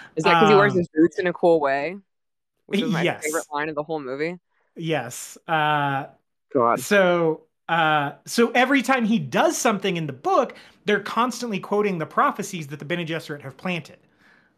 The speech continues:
Speaker 1: Mm,
Speaker 2: um, which is
Speaker 1: interesting.
Speaker 2: what happens when Ka-, when Kyne says that line. So she's like, "You're wearing your, your boots
Speaker 1: Your
Speaker 2: in
Speaker 1: boots,
Speaker 2: the,
Speaker 1: yeah.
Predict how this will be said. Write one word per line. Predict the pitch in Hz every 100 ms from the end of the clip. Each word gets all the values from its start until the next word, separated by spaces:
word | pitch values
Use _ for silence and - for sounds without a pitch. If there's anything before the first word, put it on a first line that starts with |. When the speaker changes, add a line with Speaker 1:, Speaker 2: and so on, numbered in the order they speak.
| 165
Speaker 1:
Mm, | 170 170 160 156
Speaker 2:
um, | 127 -
which | 190 196
is | 190
Speaker 1:
interesting. | 143 147
Speaker 2:
what | 180 185
happens | 170 156 175 156
when | 151 156
Ka-, | - 160 -
when | 165 147
Kyne | - 175 165
says | - 165 139
that | 147 151
line. | 151 143
So | -
she's | 139 156 139
like, | 143 143
"You're |
wearing | 139 147 147
your, | 139 135 131 - - - _ _
your | 156
boots | 143 156 160
Speaker 1:
Your |
Speaker 2:
in | 151
Speaker 1:
boots, | 156
Speaker 2:
the, | 143
Speaker 1:
yeah. | 135